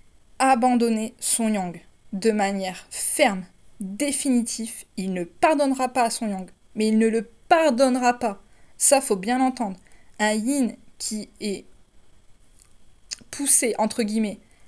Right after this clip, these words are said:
à se mettre dans le jugement qu'il ne supporte pas. Le yin ne supporte pas être dans le jugement parce que, je vais vous en parler dans la blessure de, d'in-, euh, d'injustice, mais c'est pour lui prendre la position de bourreau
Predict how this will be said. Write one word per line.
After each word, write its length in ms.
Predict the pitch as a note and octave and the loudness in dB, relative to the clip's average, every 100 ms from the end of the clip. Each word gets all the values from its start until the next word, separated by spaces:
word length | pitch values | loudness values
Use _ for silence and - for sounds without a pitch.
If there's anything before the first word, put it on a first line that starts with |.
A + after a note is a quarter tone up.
| - - - | -20 -20 -2
à 120 | A3 | 0
se 220 | - - | 2 2
mettre 640 | A3+ A3+ B3+ A#3+ - - - | 0 -2 -2 -4 -8 -14 -12
dans 240 | G3+ G3 | -2 0
le 200 | F#3+ F#3+ | 0 -2
jugement 640 | F#3+ B3+ C4+ C#4 C4 A#3+ - _ - | -2 -2 -2 0 0 -2 -8 _ -16
qu'il 220 | - A3 G#3 | -4 0 0
ne 100 | G3 | 2
supporte 560 | - - D4+ B3 - | 2 2 0 0 0
pas. 220 | - G3+ - - - - - - | -6 -6 -8 -20 -20 -20 -20 -2
Le 140 | A3 | 0
yin 200 | A3+ C4 | 2 2
ne 100 | A3+ | 2
supporte 420 | G3 C#4 B3+ B3 | -2 -2 0 0
pas 120 | C4 A#3 | 0 0
être 80 | |
dans 100 | A3 | 0
le 40 | A3 | -2
jugement 340 | G#3+ A3+ B3 | -4 -2 -2
parce 180 | C4 - | -2 -4
que, 240 | - A3+ - _ - | -4 -6 -6 _ -12
je 140 | G3 G#3+ | -4 -2
vais 60 | |
vous 200 | G3+ G#3 | -2 -2
en 100 | G3+ | -4
parler 400 | G3+ G3+ G3+ G#3+ - | -2 -2 -2 -4 -6
dans 180 | G3 F#3+ | -6 -4
la 100 | F#3 | -2
blessure 340 | F#3+ G3 G#3 | -2 -4 -4
de, 160 | F#3+ G3 | -6 -8
d'in-, 240 | G3 G3 - | -6 -6 -2
euh, 200 | F#3+ F#3+ | -4 -4
d'injustice, 760 | F3+ G3 G3 G3+ - C#4 - - - - - - G#3+ | -2 -2 -2 -6 -6 -4 -4 -6 -20 -20 -20 -12 -2
mais 400 | G#3+ A3 B3 C4 - - - _ - | 0 0 -2 -8 -18 -20 -20 _ -4
c'est 360 | - - A3 - | 0 2 0 -2
pour 220 | - A3+ | 0 2
lui 120 | B3+ | 2
prendre 240 | - B3+ | -2 0
la 100 | G#3 | 0
position 420 | G3+ B3 A#3+ A#3 A#3+ | 0 -2 -2 -2 0
de 60 | |
bourreau 420 | G#3+ G#3+ A3+ A#3+ | -2 -2 -2 -4